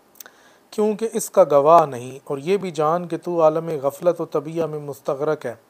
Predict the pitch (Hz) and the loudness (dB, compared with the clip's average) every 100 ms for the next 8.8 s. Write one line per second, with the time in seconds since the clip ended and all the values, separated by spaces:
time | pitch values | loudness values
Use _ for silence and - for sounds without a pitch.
0 | _ _ - _ _ - 202 190 208 214 | _ _ -20 _ _ 0 2 4 4 0
1 | 208 185 147 143 - 202 - - 160 196 | -4 0 0 0 -2 -4 -4 -6 -2 -2
2 | - 202 165 135 - - 208 147 - 170 | -2 -6 -2 -4 0 0 0 -2 0 0
3 | 165 160 190 175 170 - 151 147 180 180 | 0 -4 -8 -6 -8 -6 -8 -6 -8 -4
4 | 170 135 123 143 156 147 147 151 123 120 | -2 -2 -2 -2 -2 -2 -2 -2 -4 -10
5 | 143 123 _ _ _ _ _ _ - 170 | -10 -10 _ _ _ _ _ _ -4 -4
6 | - 262 254 226 202 196 - - _ _ | -2 -4 -4 -6 -6 -6 -8 -18 _ _
7 | _ - 185 185 202 190 180 - 190 180 | _ -2 0 2 0 0 -8 2 2 2
8 | 170 143 143 147 156 - 135 117 | -2 -4 -4 -4 -6 -6 -16 -16